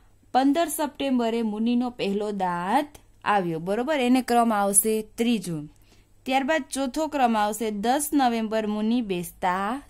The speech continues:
શીખી. બરોબર, સપ્ટેમ્બર પછી આવશે, ઓક્ટોબર નથી ક્યાંય એટલે આવશે નવેમ્બર. પછી જુઓ, ડિસેમ્બર છે, નથી. હજી નવેમ્બરમાં પાંચમું શું આવશે? તો કે વીસ નવેમ્બર મુનિ ભાખડીએ ચાલતી થઈ, એટલે ચાર પગે ચાલતી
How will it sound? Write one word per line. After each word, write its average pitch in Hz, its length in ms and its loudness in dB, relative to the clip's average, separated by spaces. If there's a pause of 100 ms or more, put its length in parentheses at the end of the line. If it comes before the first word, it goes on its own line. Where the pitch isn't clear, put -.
(120)
શીખી. 190 460 -4 (340)
બરોબર, 247 420 -2
સપ્ટેમ્બર 247 720 -2
પછી 208 400 -6
આવશે, 202 340 -4
ઓક્ટોબર 226 560 -6
નથી 240 420 -2
ક્યાંય 175 260 -8
એટલે 196 200 -8
આવશે 180 340 -6
નવેમ્બર. 220 640 2 (540)
પછી 220 240 -4
જુઓ, 208 300 -4 (420)
ડિસેમ્બર 247 600 -2
છે, 247 480 -4 (220)
નથી. 196 480 -8 (300)
હજી 202 200 -4
નવેમ્બરમાં 254 680 2
પાંચમું 247 500 -2
શું 311 280 -4
આવશે? 254 220 -4
તો 220 100 -6
કે 202 140 -8
વીસ 214 360 -4
નવેમ્બર 262 560 -2
મુનિ 226 380 0
ભાખડીએ 233 680 -4
ચાલતી 190 420 -4
થઈ, 226 120 -8
એટલે 196 340 -4
ચાર 226 360 0
પગે 196 440 -6
ચાલતી 202 760 -6